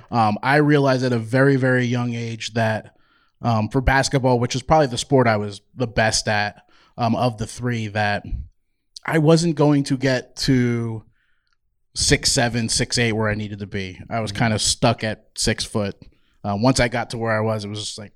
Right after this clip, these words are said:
Speaker 1: I kept pushing really hard to try to get a little bit taller,
Speaker 2: <laughs>
Speaker 1: and it just wasn't gonna work out. Um, it wasn't until, uh,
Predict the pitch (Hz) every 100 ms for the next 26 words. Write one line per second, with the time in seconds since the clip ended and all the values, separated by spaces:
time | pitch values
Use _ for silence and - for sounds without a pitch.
0 | - 127 127 - - - - 143 135 120
1 | 127 135 123 110 120 113 131 113 110 110
2 | 113 107 110 104 113 107 98 - - -
3 | - 135 131 151 151 131 131 123 123 117
4 | 120 113 101 - _ _ _ - 123 120
5 | 110 107 107 - - - _ _ _ _
6 | _ - - 156 151 170 170 160 151 -
7 | 156 143 131 123 117 - - - - -
8 | 120 117 110 110 110